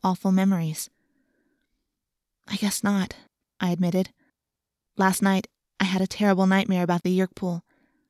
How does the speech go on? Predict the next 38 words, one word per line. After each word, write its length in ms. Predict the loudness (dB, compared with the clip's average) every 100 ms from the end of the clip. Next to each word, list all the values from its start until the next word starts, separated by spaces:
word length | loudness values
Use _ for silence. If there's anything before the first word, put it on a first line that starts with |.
| _ _ -4
I 40 |
was 140 | -2 0
back 240 | 0 2
down 240 | 2 4
there, 280 | 4 2 -6 _ _ _ _ _ _ _ _ _ _ _
down 280 | -4 0 2
there 160 | 2 2
in 80 |
that 180 | 2 0
vast 400 | 0 0 0 -2
open 260 | -4 -2 -2
cave, 440 | 0 -2 -2 -6 _ _ _ _ _ _ _ -4
and 100 | -2
I 60 | 0
was 120 | 0
hearing 240 | 0 0
the 60 | 0
screams 540 | -2 0 2 2 0
and 80 | -2
the 40 | -4
cries 400 | -2 -2 0 -2
of 100 | -6
the 60 |
people 440 | -4 -4 -2 -4 -4
being 180 | -4
dragged 320 | -2 -2 -2 -4
to 80 |
the 80 | -8
pool." 460 | -4 -4 -4 -6 -12 _ _ _ _ _ _ _ _ _ _ -8
Cassie 340 | -4 -2 -2
nodded. 420 | -2 -2 -4 -8 -14 _ _ _ _ _ _ _ _ _ _ -20 _ _ _ _ _ _ _ _ _
"You 120 | -6 -2
know 100 | -2
what's 240 | -2 -6
worse 240 | -4 -4
than 160 | -2 0
the 80 | 0
screams? 640 | -2 -4 -4 -4 -6 -10